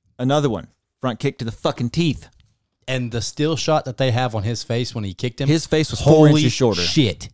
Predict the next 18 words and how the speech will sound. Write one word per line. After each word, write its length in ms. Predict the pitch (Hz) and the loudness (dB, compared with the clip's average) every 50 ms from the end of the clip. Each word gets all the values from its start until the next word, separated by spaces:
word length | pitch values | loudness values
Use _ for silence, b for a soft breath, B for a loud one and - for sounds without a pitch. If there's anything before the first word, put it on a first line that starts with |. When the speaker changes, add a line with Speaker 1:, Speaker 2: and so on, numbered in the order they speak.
| _ _ _ _ | _ _ _ _
Speaker 1:
His 240 | - 139 151 - - | -2 -2 0 0 -2
face 300 | 143 143 135 135 127 - | -2 0 0 0 0 -2
just 300 | - - 131 123 117 - _ _ _ _ _ | -2 -2 -2 -2 -2 -4 _ _ _ _ _
retracted 480 | 143 143 - - 143 135 123 - 131 127 | -4 -2 0 0 0 0 0 -2 -2 0
into 160 | 120 110 101 | 0 0 -2
his 140 | 101 95 - | -4 -6 -6
face. 320 | - 67 - - - - - - - | -6 -6 -6 -8 -12 -16 -18 -12 -4
Speaker 2:
He 200 | - 147 165 160 | -2 0 0 0
looked 460 | 151 151 147 151 156 156 - - - - _ - | 2 2 4 4 2 0 -4 -12 -16 -16 _ -4
like 300 | 131 127 127 117 - - - | -2 -2 -2 -2 -4 -10 -6
the 120 | 123 123 | -6 -2
character, 360 | - 131 123 120 107 - 123 | 0 2 2 2 2 2 0
f-, 180 | 110 - - - _ | 0 -2 -6 -12 _
the 80 | 131 123 | -2 0
old 180 | 117 123 120 117 | 2 2 2 2
man 140 | 117 117 | 2 0
from 140 | 113 110 113 | 0 -2 -4
Up. 220 | - 95 82 - | -6 -6 -6 -6